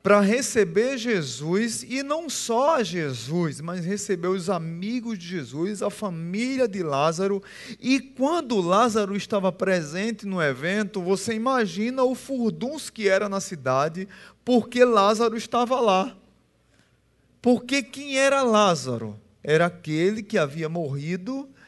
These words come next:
e Jesus ressuscitou. Daqui a pouco a gente chega nele lá. Mas você fica tentando imaginar comigo a cena de tantas pessoas que estavam lá na casa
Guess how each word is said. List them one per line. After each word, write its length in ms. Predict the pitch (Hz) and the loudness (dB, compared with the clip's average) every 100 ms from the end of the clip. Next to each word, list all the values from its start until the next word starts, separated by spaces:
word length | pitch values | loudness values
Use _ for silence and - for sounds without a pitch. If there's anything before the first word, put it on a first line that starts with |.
| - 220 - | -20 -20 -10
e 200 | 214 202 | -2 0
Jesus 500 | 170 247 226 165 170 | 0 -2 -2 -4 -4
ressuscitou. 920 | 185 170 185 - 233 185 240 247 220 | -2 -2 -6 -10 -10 -2 6 10 10
Daqui 220 | 156 156 208 | 8 2 0
a 60 | |
pouco 300 | 202 226 220 | -2 -6 -2
a 40 | 220 | -2
gente 200 | 214 202 | -2 0
chega 360 | 226 214 208 | 4 4 4
nele 260 | 196 202 196 | 2 4 6
lá. 220 | 170 151 | 6 4
Mas 180 | 175 220 | 2 -4
você 240 | 269 302 | -6 -10
fica 240 | 302 277 240 | -8 -6 -4
tentando 340 | 247 208 208 | -4 -4 -4
imaginar 460 | 196 185 170 156 151 | -2 -2 -2 -4 -6
comigo 400 | 147 131 160 143 | -8 -6 -4 -2
a 80 | 127 | -2
cena 540 | - 170 175 131 110 - - - - - - | -4 -6 -4 -6 -10 -14 -20 -20 -20 -20 -8
de 180 | 165 226 | -2 -2
tantas 500 | - 262 294 285 - | 2 2 4 -2 -2
pessoas 540 | 240 202 - 196 190 | 2 2 4 0 0
que 100 | - | -4
estavam 560 | 180 - 175 175 165 165 | -10 0 2 2 0 0
lá 160 | 196 | 0
na 200 | 220 175 | 0 -2
casa 560 | - 170 190 214 170 | -2 0 2 2 -2